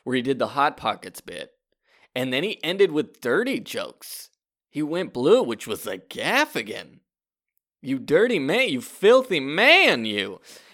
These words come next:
And it was so funny. Uh, the, the whole thing, he got a standing O at the end. It was just like, it was so good.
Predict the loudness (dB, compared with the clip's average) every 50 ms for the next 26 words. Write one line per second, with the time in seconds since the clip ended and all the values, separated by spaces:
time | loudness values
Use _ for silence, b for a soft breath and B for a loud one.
0 | B 0 0 2 2 0 -2 -4 -4 0 2 2 2 0 -2 -4 -4 -4 -2 -2
1 | -4 -6 -4 -6 -6 -4 -4 -6 -4 -2 -4 -6 -6 -4 -4 -2 -2 -2 -2 -4
2 | -6 -6 -4 -6 -8 -8 -8 -8 -8 -4 -2 -2 -2 -2 -4 -6 -8 -6 -6 -6
3 | -8 -6 -6 -4 -2 -2 -2 -4 -4 -8 -6 -6 -6 -8 -10 -10 -10 -10 -10 -12
4 | -10 -10 -10 -8 -6 -8 -8 -8 -8 _ -6 -4 -4 -4 -6 -6 -8 -8 -8 -8
5 | -4 0 2 4 4 2 0 -6 -10 -12 -12 -14